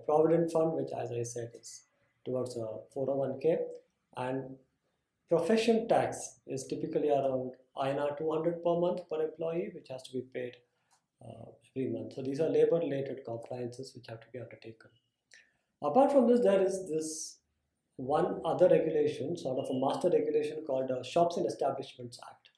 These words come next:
which has to be complied with by every entity which is commercial in nature.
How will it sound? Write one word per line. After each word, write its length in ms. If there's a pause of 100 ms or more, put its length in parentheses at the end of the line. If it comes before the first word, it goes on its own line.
(420)
which 160
has 180
to 80
be 140
complied 560
with 260
by 120
every 380
entity 520 (480)
which 180
is 320
commercial 420
in 140
nature. 300